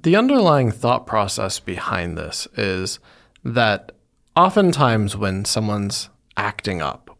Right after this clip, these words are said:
or talks to you in a way that you don't like, especially in her case, kids to parents, is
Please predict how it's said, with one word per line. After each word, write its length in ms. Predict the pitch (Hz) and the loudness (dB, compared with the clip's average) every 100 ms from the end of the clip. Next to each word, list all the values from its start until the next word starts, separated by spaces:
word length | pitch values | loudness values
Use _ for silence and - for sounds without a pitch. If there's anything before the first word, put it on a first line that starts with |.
| - | -2
or 460 | 110 101 98 92 - _ _ | 2 2 2 0 -6 _ _
talks 400 | - 139 135 - | -2 0 2 0
to 100 | - | 2
you 80 | 123 | 4
in 80 | 107 | 4
a 80 | 101 | 0
way 200 | 95 92 | 0 -2
that 180 | 90 85 | -4 -6
you 120 | 95 | -8
don't 380 | 90 90 85 - 101 | -4 -4 -4 -10 -14
like, 600 | 87 80 69 - - - - | -6 -4 -4 -8 -18 -10 -8
especially 760 | - 107 104 110 85 80 71 _ - | -4 -2 0 -2 -2 -6 -10 _ -14
in 80 | 85 | -8
her 120 | 90 | -8
case, 340 | - 82 - - | -6 -8 -8 -8
kids 320 | - 98 - | -4 -4 -4
to 80 | - | -8
parents, 420 | - 151 104 98 | -4 -2 -2 -4
is 180 | 98 | -6